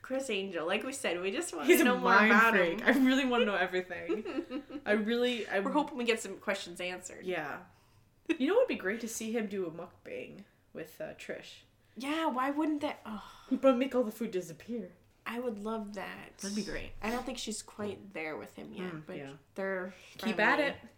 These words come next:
Speaker 1: Keep at it, yeah.
Speaker 2: <laughs>
Speaker 1: Now, what about seeing Brett Michaels eat?
Speaker 2: He can't with his diabetes.
Speaker 1: No, just eat, like, a meal, any kind of meal.
Speaker 2: Okay, yeah, I'm down.
Speaker 1: Um,
Speaker 2: Brett.
Speaker 1: he lives in Vegas, of course.
Speaker 2: Yes.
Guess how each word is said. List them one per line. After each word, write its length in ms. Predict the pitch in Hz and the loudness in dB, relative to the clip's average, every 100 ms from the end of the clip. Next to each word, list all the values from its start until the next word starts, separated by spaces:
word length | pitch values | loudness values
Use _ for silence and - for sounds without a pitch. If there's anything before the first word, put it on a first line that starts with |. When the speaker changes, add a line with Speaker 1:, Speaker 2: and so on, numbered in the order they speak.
| _ | _
Speaker 1:
Keep 240 | - 330 - | 4 6 8
at 240 | 220 233 | 6 4
it, 120 | 165 117 | 2 -2
yeah. 520 | 190 202 254 269 233 - | 0 4 6 6 6 -2
Speaker 2:
<laughs> 80 | |
Speaker 1:
Now, 120 | 214 208 | -2 2
what 140 | 254 | 2
about 440 | 330 262 202 - - | 2 2 0 -4 -10
seeing 460 | - 240 196 180 | -8 -4 -4 -4
Brett 200 | 196 233 208 | -2 0 0
Michaels 540 | 226 - 226 220 214 | -2 -2 -2 -2 -4
eat? 340 | 196 175 - - - _ - - | -4 -6 -6 -12 -20 _ -20 -20
Speaker 2:
He 100 | - | -16
can't 300 | 220 277 294 233 | -10 -6 -4 -4
with 100 | 220 | -4
his 100 | 208 | -4
diabetes. 480 | 185 170 170 156 320 | -2 -4 -4 2 8
Speaker 1:
No, 180 | 320 | 10
just 280 | 240 269 - | 12 8 4
eat, 180 | 262 269 | 0 2
like, 220 | 269 233 | 4 4
a 60 | 226 | 4
meal, 320 | 214 214 175 | 2 0 0
any 200 | 190 220 | 2 2
kind 200 | 226 226 | 0 -2
of 60 | 208 | -2
meal. 220 | 190 180 | -2 -2
Speaker 2:
Okay, 260 | 180 220 247 | 0 2 2
yeah, 340 | 247 208 151 - | 0 0 -2 -2
I'm 120 | 190 202 | 0 2
down. 480 | 185 240 196 151 160 - - | 2 2 2 -2 -8 -16 -10
Speaker 1:
Um, 260 | - 226 220 | 0 4 4
Speaker 2:
Brett. 1040 | 214 - - - - - - - - - | 2 -4 -12 -14 -12 -12 -14 -18 -20 -12
Speaker 1:
he 80 | - | -4
lives 200 | 226 226 | -2 0
in 120 | 233 | -2
Vegas, 320 | 208 196 190 - | 0 -2 -2 -8
of 100 | - | -10
course. 420 | - 175 185 180 | -6 -4 -4 2
Speaker 2:
Yes. 560 | 175 226 - - - | 4 4 0 -8 -16